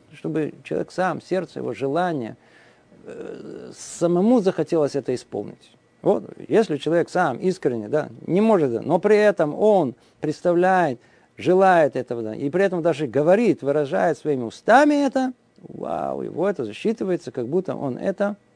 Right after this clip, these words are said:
даже исполнил. Это будет даже как его, как его исправление в каком-то смысле. И продолжает, э, и тогда что произойдет? И тогда Творец оправдает его, не поставит ему вину неисполненную. Видите, как сказано,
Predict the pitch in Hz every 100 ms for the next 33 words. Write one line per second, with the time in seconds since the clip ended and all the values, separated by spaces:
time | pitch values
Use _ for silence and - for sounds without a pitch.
0 | _ - 143 135 - - - 113 - -
1 | - - 65 - 65 - - 64 64 -
2 | _ _ _ - - - - - - -
3 | - _ - - - 110 131 123 117 -
4 | 120 113 127 131 107 107 - - 113 -
5 | - - - _ _ _ _ _ _ _
6 | _ _ _ _ _ _ _ _ _ _
7 | _ _ - - - - - _ _ -
8 | - 208 208 160 139 123 147 185 190 185
9 | - - 139 135 151 160 156 156 147 160
10 | 151 151 127 147 127 185 214 151 131 123
11 | 220 226 214 240 240 233 240 208 247 262
12 | 254 208 196 180 165 170 - 208 233 226
13 | 220 190 214 233 269 247 - 247 262 226
14 | 156 131 233 - - - - 131